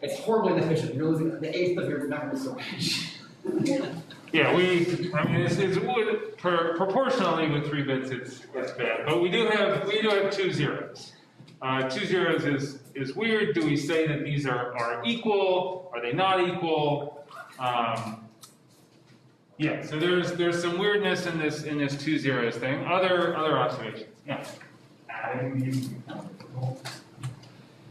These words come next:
Speaker 2: Yeah, when we, like, add a positive and a negative number, we can't just add the bits together and see what we get. Like, if we add, uh,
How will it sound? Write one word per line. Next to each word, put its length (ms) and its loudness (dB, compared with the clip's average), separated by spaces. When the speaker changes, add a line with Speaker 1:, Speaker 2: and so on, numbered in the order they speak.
Speaker 2:
Yeah, 640 4
when 160 4
we, 320 4
like, 360 -2
add 420 2
a 120 0
positive 480 0
and 100 0
a 120 -2
negative 280 0
number, 240 0
we 120 0
can't 260 -2
just 300 -2
add 260 2
the 140 0
bits 600 -4
together 760 0
and 160 -2
see 140 0
what 200 2
we 140 0
get. 640 0
Like, 140 0
if 140 2
we 240 2
add, 760 4
uh, 480 0